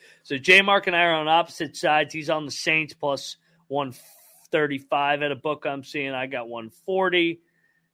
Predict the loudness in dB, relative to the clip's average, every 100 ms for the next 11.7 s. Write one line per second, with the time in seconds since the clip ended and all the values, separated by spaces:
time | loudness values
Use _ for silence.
0 | _ -4 -2 0 0 0 2 2 2 -2
1 | -8 -8 -8 -8 -10 -10 -10 -10 -4 0
2 | 2 0 -4 -12 -14 -4 -2 -2 -4 -6
3 | -6 -6 -8 -12 -6 0 2 2 0 0
4 | 2 0 -4 -6 -2 0 0 -2 -6 _
5 | _ _ _ _ _ -4 -4 -6 -10 -10
6 | -14 -16 -10 -10 -10 -14 -12 -12 -10 -12
7 | 0 2 2 0 2 4 4 4 0 0
8 | 0 -2 -2 -6 -10 -2 0 -2 -4 -8
9 | -6 -6 -6 -8 -12 _ _ _ _ _
10 | _ 4 4 2 -8 -4 -2 -2 -4 -4
11 | -2 -2 0 2 2 -2